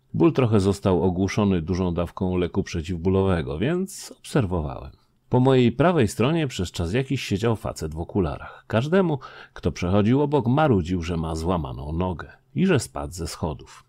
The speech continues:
I każdego lekarza pytał, czy coś już wiadomo? Po pół godzinie przechodzący obok lekarz minął go, po czym zatrzymał się i cofnął.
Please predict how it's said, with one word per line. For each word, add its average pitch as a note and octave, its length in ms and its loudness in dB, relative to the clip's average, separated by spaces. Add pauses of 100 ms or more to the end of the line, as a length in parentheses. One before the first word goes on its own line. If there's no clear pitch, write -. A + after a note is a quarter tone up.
(160)
I - 80 0
każdego G#2+ 480 4
lekarza C3+ 420 4
pytał, D3+ 400 2
czy C#3+ 200 2
coś F3 240 0
już G#3+ 380 2
wiadomo? F#2+ 560 0 (640)
Po F2 120 0
pół F2+ 220 -2
godzinie A#2+ 520 -2 (360)
przechodzący F2+ 540 2
obok C#2 260 -4
lekarz G2 420 -2
minął C3 360 2
go, G2+ 140 0
po F#2 140 -6
czym E2+ 240 -6
zatrzymał D3 580 -4
się - 200 -8
i - 300 -8
cofnął. - 540 -12